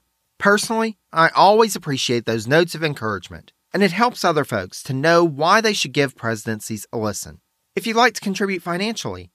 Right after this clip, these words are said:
I do have an Amazon wish list with books that would contribute to research for future episodes,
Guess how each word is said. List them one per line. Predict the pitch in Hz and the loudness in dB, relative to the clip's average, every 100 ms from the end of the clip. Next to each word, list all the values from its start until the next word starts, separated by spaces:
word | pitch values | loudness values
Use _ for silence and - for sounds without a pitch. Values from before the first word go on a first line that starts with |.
| - | 0
I | - | 2
do | 185 220 | 4 2
have | 247 202 | 4 2
an | 175 | 2
Amazon | 156 185 160 170 151 | -2 0 2 4 4
wish | 127 - | 2 0
list | 104 92 - | -6 -8 -2
with | 151 139 | 0 2
books | 190 233 - | 4 4 4
that | 196 | -2
would | 180 | -2
contribute | - 165 - 139 120 - | -2 -4 0 0 0 -4
to | 120 | -6
research | 113 - 185 202 - | -4 2 2 2 -6
for | |
future | 135 - 190 - 143 | -10 -6 -6 0 -2
episodes, | - - 98 95 - | -2 -8 -8 -10 -16